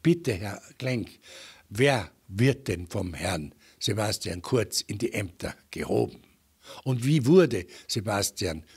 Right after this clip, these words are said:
Kurz in die Ämter gehoben? Doch nicht durch politisch aufsehenerregende Taten, doch nicht durch hohe Kompetenz in einem Gebiet.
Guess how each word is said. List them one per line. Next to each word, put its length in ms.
Kurz 480
in 160
die 140
Ämter 400
gehoben? 520
Doch 320
nicht 460
durch 300
politisch 720
aufsehenerregende 1400
Taten, 580
doch 280
nicht 500
durch 300
hohe 280
Kompetenz 720
in 140
einem 320
Gebiet. 560